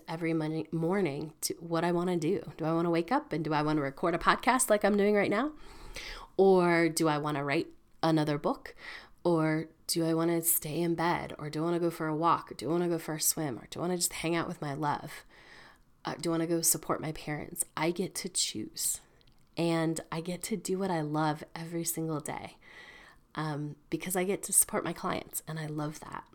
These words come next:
And all of this happened because of this story that I just told you about how I created my financial independence. And I'm now in the process of creating a bigger financial independence, and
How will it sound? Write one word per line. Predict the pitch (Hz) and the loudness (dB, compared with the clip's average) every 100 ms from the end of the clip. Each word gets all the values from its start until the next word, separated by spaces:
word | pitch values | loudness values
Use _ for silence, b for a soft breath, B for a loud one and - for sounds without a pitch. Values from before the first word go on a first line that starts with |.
| - _ _ _ _ - _ - | -20 _ _ _ _ -20 _ -10
And | 190 180 - | -2 0 0
all | 165 160 175 | 2 4 6
of | 185 175 | 4 0
this | 160 - | -2 -4
happened | - 175 - 147 156 160 - B B B B B - - | -2 -4 -2 -2 -2 -2 -8 B B B B B -20 -8
because | 156 - - 170 165 165 - - | -8 -8 -8 0 2 2 0 -6
of | 156 151 151 - - - | -8 -6 -8 -10 -14 -12
this | - 175 | -4 2
story | - 160 170 185 | 4 4 0 0
that | 185 | -2
I | 190 | -2
just | 196 - | -2 -2
told | 262 233 | -4 -4
you | - - | -8 -6
about | 151 156 156 - | -2 0 0 -2
how | - - 170 165 | -6 -4 0 0
I | 165 | 0
created | - 165 160 156 | -4 -4 -2 0
my | 156 | 0
financial | 147 - 143 147 - 151 | -2 -6 -8 -6 -4 -2
independence. | 147 - 180 143 139 - - B B B B - | -4 -2 -2 -2 -4 -12 -12 B B B B -2
And | 170 | 0
I'm | 170 165 165 | 4 4 4
now | 156 170 170 165 165 - - | 2 0 2 0 -2 -6 -6
in | 165 165 | -2 -2
the | 156 | -2
process | 156 151 - 156 - | -2 -4 -2 -2 -2
of | 156 - | -4 -6
creating | - 156 160 160 | -6 -4 -2 -2
a | |
bigger | 156 165 185 | -4 -4 -4
financial | 156 - - - - | -6 -10 -10 -8 -8
independence, | 135 - - 131 120 127 - | -6 -8 -6 -6 -6 -8 -10
and | 165 156 151 | -6 -4 -4